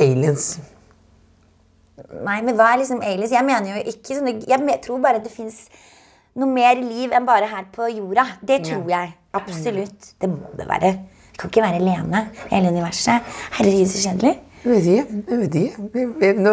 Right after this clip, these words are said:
Speaker 1: jeg, jeg,
Speaker 2: <laughs> Tror du ikke det,
Speaker 1: Ja, nå,
Speaker 2: Else?
Speaker 1: du kan selge hva som helst til meg. Du har jobbet med det her nå. Du selger,
Speaker 2: <laughs>
Speaker 1: det er noe, det er noe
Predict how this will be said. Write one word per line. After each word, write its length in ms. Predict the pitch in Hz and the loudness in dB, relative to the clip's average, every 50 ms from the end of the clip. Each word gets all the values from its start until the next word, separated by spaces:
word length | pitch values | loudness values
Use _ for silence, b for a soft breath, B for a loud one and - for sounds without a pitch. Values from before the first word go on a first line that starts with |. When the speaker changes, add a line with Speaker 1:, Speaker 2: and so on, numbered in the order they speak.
| 220 - | 4 2
Speaker 1:
jeg, 120 | 247 214 233 - | 0 -2 -2 0
jeg, 480 | 214 214 220 214 - - - - - - | 0 -2 -2 -2 -6 -6 -4 -4 -2 0
Speaker 2:
<laughs> 260 | 453 - - 427 440 | -2 -2 -2 -4 -4
Tror 340 | 427 427 339 277 233 226 233 | -2 -2 -2 -2 -4 -6 -8
du 60 | 294 | -4
ikke 140 | - - 403 | -2 0 2
det, 40 | 381 | 2
Speaker 1:
Ja, 80 | 330 | 2
nå, 140 | 294 285 311 302 | 2 2 0 -2
Speaker 2:
Else? 160 | 339 302 240 | -2 -2 -4
Speaker 1:
du 80 | 269 247 | -4 -4
kan 120 | - 254 | -4 -2
selge 220 | 220 262 247 214 185 | -2 -2 0 0 0
hva 120 | 175 160 | 0 -2
som 120 | - 185 | -2 -4
helst 180 | 185 170 160 - | -8 -8 -8 -8
til 60 | - 202 | -8 -8
meg. 100 | 247 214 | -6 -4
Du 60 | 208 214 208 202 | -2 0 2 2
har 140 | 190 196 190 | 4 2 2
jobbet 280 | 190 175 156 151 - | 0 -2 -4 -8 -10
med 100 | - 156 | -10 -8
det 80 | 156 156 | -8 -8
her 60 | 165 | -8
nå. 140 | 180 196 208 | -8 -10 -8
Du 60 | 196 214 202 196 | -6 -4 -4 -4
selger, 640 | - - - 381 - 349 349 349 349 359 349 339 339 - - 339 403 | -2 0 0 0 0 2 0 0 0 0 -2 -2 -4 -6 -10 -10 -10
Speaker 2:
<laughs> 260 | - - _ _ - | -12 -14 _ _ -2
Speaker 1:
det 80 | - 202 | -2 0
er 60 | 190 | 0
noe, 320 | 190 190 196 190 185 185 | 0 0 0 0 0 0
det 100 | 180 185 | -2 -2
er 80 | 185 180 | -4 -4
noe 240 | 180 208 214 185 | -4 -2 2 4